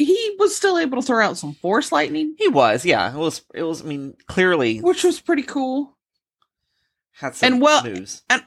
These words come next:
Speaker 1: and I think a lot of it, though, is I think it was trying to give you an idea that clearly this guy's a bit past his prime.
Speaker 2: Mm.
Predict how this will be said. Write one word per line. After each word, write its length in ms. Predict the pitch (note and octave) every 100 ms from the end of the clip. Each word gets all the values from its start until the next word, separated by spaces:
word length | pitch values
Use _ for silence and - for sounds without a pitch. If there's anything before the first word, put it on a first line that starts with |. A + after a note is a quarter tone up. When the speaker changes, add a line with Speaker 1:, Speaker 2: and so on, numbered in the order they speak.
| _ -
Speaker 1:
and 100 | C4+
I 60 |
think 220 | D4 G#4 D4
a 40 |
lot 260 | G#3+ C4+ D#4+
of 80 | G#3
it, 120 | G3+
though, 300 | G3 G3 -
is 460 | F#3 F#3+ F#3+ F#3 - -
I 140 | A3
think 260 | A3 E4+ C#4+
it 80 |
was 140 | A#3 -
trying 260 | - A3+ A3+
to 80 |
give 200 | G3+ G3
you 60 | F3+
an 80 | F3
idea 360 | E3 E3+ D#3+
that 220 | C#3+ - - - -
clearly 560 | - A#3+ C4+ G#3+ F3
this 220 | E3 G3+
guy's 460 | - D#3 D3 D3+ - _ _ _ _ _ -
a 80 |
bit 240 | - F3+ -
past 320 | E3 B2 -
his 100 | -
prime. 460 | - C3+ G2 A2+ - _ _
Speaker 2:
Mm. 320 | C#3 C3+ C3+